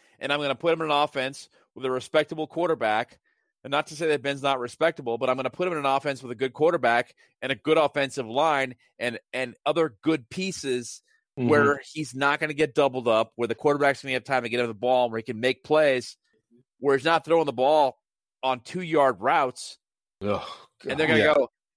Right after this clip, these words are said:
Speaker 1: you know, "Hey, Juju, you were a fourteen hundred yard receiver.
Speaker 2: Yeah.
Speaker 1: Let's make you that guy again."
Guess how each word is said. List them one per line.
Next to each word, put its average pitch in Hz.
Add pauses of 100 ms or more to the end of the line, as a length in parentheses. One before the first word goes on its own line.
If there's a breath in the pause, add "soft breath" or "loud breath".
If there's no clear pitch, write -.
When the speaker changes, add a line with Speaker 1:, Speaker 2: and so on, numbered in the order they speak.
(120)
Speaker 1:
you 180
know, 156
"Hey, 185 (260)
Juju, 180
you 170
were 208
a 165
fourteen 170
hundred 135
yard 123
receiver. 113 (480)
Speaker 2:
Yeah. 185 (600)
Speaker 1:
Let's 160
make 165
you 165
that 151
guy 143
again." 143